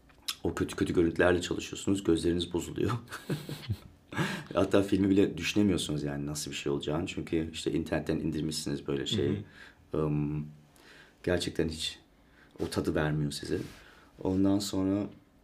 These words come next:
Speaker 1: kaba kurgu aşamasında siz telife girmelisiniz. Yani ben
Speaker 2: Hı.
Speaker 1: bunu kullanabilir miyim? Çünkü inceye girdiğinizde o kullandığınız parçayı çıkarmak çok zor.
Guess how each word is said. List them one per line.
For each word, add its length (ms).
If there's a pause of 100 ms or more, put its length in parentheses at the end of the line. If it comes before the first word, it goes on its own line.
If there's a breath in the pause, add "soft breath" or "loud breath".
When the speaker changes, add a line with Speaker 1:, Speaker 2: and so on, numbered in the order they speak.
(280)
Speaker 1:
kaba 360
kurgu 440
aşamasında 540
siz 220
telife 380
girmelisiniz. 800
Yani 260
ben 120
Speaker 2:
Hı. 60
Speaker 1:
bunu 140
kullanabilir 460
miyim? 360
Çünkü 220
inceye 420
girdiğinizde 800 (440 loud breath)
o 100
kullandığınız 580
parçayı 360
çıkarmak 420
çok 200
zor. 320